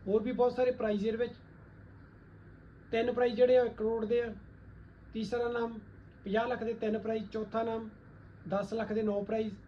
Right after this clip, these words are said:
ਪੰਜਵਾਂ ਨਾਮ ਪੰਜ ਲੱਖ ਦੇ ਨੌ ਪ੍ਰਾਈਜ਼। ਟੋਟਲ ਜਿਹੜੇ ਪ੍ਰਾਈਜ਼ ਨਿਕਲਣੇ, ਇੱਕ ਲੱਖ ਸਤਾਈ ਹਜ਼ਾਰ ਦੋ ਸੌ ਪੱਚੀ ਇਨਾਮ ਨਿਕਲਣੇ ਆ। ਜੇ ਤੁਸੀਂ ਤਿੰਨ ਟਿਕਟਾਂ ਖਰੀਦੀਆਂ,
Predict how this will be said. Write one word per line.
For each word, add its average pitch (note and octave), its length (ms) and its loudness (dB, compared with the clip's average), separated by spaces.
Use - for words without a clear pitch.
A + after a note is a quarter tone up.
ਪੰਜਵਾਂ B3 340 0
ਨਾਮ A3+ 280 -2
ਪੰਜ A3 220 2
ਲੱਖ G#3+ 180 -2
ਦੇ G#3 100 2
ਨੌ F#3 160 2
ਪ੍ਰਾਈਜ਼। E3 320 -2
ਟੋਟਲ A3+ 260 -2
ਜਿਹੜੇ C4 160 -4
ਪ੍ਰਾਈਜ਼ A3+ 300 -2
ਨਿਕਲਣੇ, A#3 340 -2
ਇੱਕ A3+ 180 -6
ਲੱਖ A3+ 240 -4
ਸਤਾਈ G#3 320 -4
ਹਜ਼ਾਰ G#3+ 200 -2
ਦੋ F#3+ 160 -2
ਸੌ G#3+ 140 -4
ਪੱਚੀ G#3 360 -4
ਇਨਾਮ G3 220 0
ਨਿਕਲਣੇ A#3 460 -2
ਆ। A#3 40 -8
ਜੇ G#3 120 0
ਤੁਸੀਂ A#3 240 -6
ਤਿੰਨ A3+ 260 -2
ਟਿਕਟਾਂ A#3 280 -4
ਖਰੀਦੀਆਂ, F#3+ 420 -2